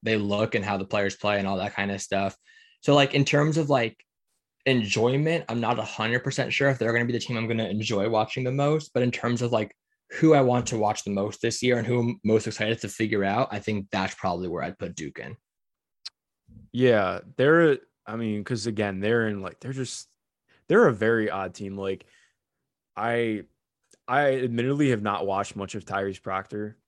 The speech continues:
Speaker 2: um, outside of when he played at fiba. Um, and I thought he was interesting, but again, like, I, I don't know. Um, like, I've s-, I mean, it's just the idea of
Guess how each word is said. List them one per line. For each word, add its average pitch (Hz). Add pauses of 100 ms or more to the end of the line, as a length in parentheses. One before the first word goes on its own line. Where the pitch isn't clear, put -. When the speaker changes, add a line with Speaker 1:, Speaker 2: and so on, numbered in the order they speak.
Speaker 2:
um, 95
outside 98
of 92
when 101
he 101
played 98 (180)
at 101
fiba. 123 (220)
Um, 95 (840)
and 107
I 107
thought 123
he 110
was 95
interesting, 104
but 95
again, 98
like, 95
I, 92 (140)
I 101
don't 92
know. 95 (480)
Um, 95
like, 98 (1400)
I've 110
s-, -
I 107
mean, 107 (340)
it's 147
just 180
the 202
idea 160
of 139